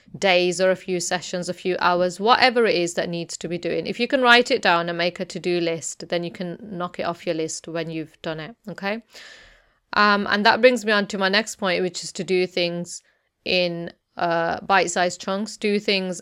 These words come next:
as you can reasonably do them.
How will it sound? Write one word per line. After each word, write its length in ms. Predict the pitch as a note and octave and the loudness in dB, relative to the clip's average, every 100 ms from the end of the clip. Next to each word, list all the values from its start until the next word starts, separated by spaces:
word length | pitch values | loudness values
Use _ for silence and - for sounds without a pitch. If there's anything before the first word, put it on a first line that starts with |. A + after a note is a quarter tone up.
| - | -4
as 480 | F3 E3 E3+ D#3 - - | 0 0 0 -6 -16 -16
you 360 | D3+ E3+ E3+ | -8 -4 -4
can 520 | E3 - E3 F#3 B3 B3 G#3 | -6 -6 -2 -2 -4 -10 -14
reasonably 680 | E3+ F3+ F3 F#3 F3 E3 E3+ | -6 -4 -2 -4 -4 -2 -4
do 280 | E3 F3 F#3 | -2 -2 0
them. 300 | G#3 B3+ | 2 0